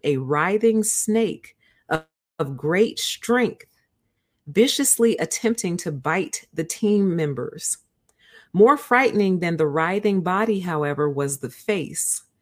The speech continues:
The eyes were hooded with lazy reptilian torpor, except when the reptile darted out in attack, at which moment the eyes would open wide with blazing hatred.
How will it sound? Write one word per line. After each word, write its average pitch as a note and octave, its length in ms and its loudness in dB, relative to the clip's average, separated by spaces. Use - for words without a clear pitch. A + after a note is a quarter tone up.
The F3+ 160 0
eyes G#3+ 440 4
were F3 180 -2
hooded F#3 720 -4
with F3 260 0
lazy A3+ 640 2
reptilian A#3+ 920 4
torpor, A#3 760 -6
except B3+ 600 2
when F#3 220 2
the F3 120 2
reptile F#3 680 2
darted G3+ 640 4
out G#3+ 340 2
in F#3+ 140 2
attack, A3+ 640 -4
at D#3+ 220 2
which C4 300 0
moment G#3 480 2
the E3+ 160 -4
eyes G3+ 400 2
would E3 220 0
open A#3 440 2
wide F3 520 2
with D3 300 0
blazing A3 720 4
hatred. G#3+ 720 -4